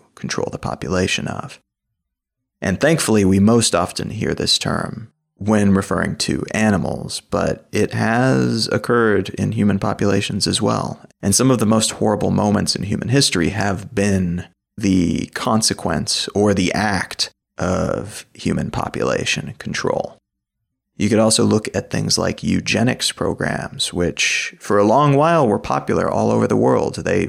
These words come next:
they happened definitely in Nazi Germany for reasons that are probably understandable because they were trying to build a master race, but even here in the United States, we had fairly expansive eugenics programs for a while, where we, in a lot of cases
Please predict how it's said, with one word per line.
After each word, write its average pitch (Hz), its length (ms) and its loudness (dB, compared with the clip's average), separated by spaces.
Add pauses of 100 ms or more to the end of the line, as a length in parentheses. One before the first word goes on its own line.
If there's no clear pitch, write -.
they - 200 -4
happened 101 540 -2
definitely 104 360 0
in 101 140 0
Nazi 101 340 -2
Germany 123 440 2
for - 300 -4 (280)
reasons 113 460 6
that 101 100 4
are 95 80 2
probably 98 440 -2
understandable 113 760 0
because - 300 -2
they 76 100 -2
were - 100 -2
trying - 260 -4
to - 60 -6
build - 240 -2
a - 40 -4
master 85 420 -2
race, 131 420 2
but - 300 -2 (280)
even 110 260 2
here 117 160 4
in 113 80 6
the 113 80 6
United 107 380 4
States, - 380 0
we 82 140 -2
had 98 380 -2 (260)
fairly 131 360 4
expansive 113 680 0
eugenics 101 520 0
programs - 540 -4
for - 160 -4
a - 100 -2
while, - 420 -4 (240)
where 104 320 4
we, 101 400 4
in 107 120 4
a 104 60 2
lot 107 160 2
of 117 100 -4
cases 107 420 2